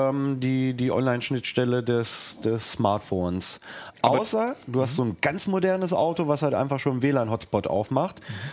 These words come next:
Speaker 1: Dann ist es relativ easy. Ähm, es legst dein Handy halt einfach ins Auto rein, es verbindet sich über W lan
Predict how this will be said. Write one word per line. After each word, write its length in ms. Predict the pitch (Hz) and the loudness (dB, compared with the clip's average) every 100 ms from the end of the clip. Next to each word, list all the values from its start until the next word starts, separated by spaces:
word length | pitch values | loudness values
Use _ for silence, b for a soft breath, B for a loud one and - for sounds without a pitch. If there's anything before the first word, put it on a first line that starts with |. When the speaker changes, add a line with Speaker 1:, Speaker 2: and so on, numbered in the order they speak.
| B | B
Speaker 1:
Dann 140 | 123 | 2
ist 80 | 156 | 2
es 140 | 156 143 | 0 2
relativ 440 | 139 131 135 120 | 2 0 -2 -2
easy. 320 | 135 185 214 214 | 0 0 0 -2
Ähm, 520 | 175 147 147 147 143 | 0 2 2 0 -2
es 120 | 135 - 156 - - - 160 - 240 165 185 | -4 -10 -14 -10 -10 -10 -20 -18 -18 -14 -4
legst 320 | 143 139 - | 0 0 2
dein 160 | 131 131 | 0 2
Handy 220 | 143 143 | 2 2
halt 140 | 135 | 2
einfach 260 | 87 131 135 | 0 0 0
ins 120 | 117 | 2
Auto 240 | 117 117 | 0 2
rein, 260 | 110 131 160 | 2 0 0
es 80 | 147 | 2
verbindet 380 | 139 131 135 123 | 2 2 0 -2
sich 160 | 123 | -2
über 240 | - 113 117 B B B B B | 0 -2 -2 B B B B B
W 140 | - 139 | 4 4
lan 300 | 135 135 | 2 0